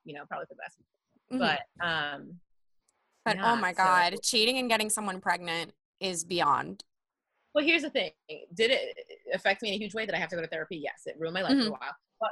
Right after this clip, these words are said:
Speaker 1: also now there's almost nothing that a guy can do to, like, make me feel that bad again. Like, someone's gonna have to kill one of my parents if they want me to feel, like, that low.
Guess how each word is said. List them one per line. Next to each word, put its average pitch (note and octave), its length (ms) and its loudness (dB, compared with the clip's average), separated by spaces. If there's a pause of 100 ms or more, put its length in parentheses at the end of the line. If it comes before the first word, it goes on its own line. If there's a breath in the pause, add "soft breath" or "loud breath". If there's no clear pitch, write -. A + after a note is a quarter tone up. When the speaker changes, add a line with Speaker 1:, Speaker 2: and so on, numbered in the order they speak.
Speaker 1:
also G#3 360 -2
now F3 200 0
there's G3 180 -2
almost F3 300 -4
nothing E3+ 300 -6
that D3+ 80 -8
a D3+ 40 -6
guy C#3+ 240 -6
can D#3 120 -12
do C#3 320 -14
to, E3 80 -12
like, C3+ 200 -8 (200)
make D#3 280 -8
me D#3+ 200 -14
feel D#3 180 -8
that G2 180 -6
bad E2 260 -10
again. - 340 -20
Like, F3 160 2
someone's G#3 300 0
gonna F#3+ 140 0
have F3+ 140 0
to - 80 -12
kill F3+ 220 -2
one D#3+ 100 -4
of D3+ 40 -6
my D3+ 100 -8
parents C#3+ 420 -8
if E3+ 120 -10
they D#3 120 2
want D3 220 -4
me D3 100 -6
to C#3+ 60 -8
feel, B2+ 240 -8
like, F#2+ 240 -8
that C3+ 140 -4 (100)
low. F2 80 -14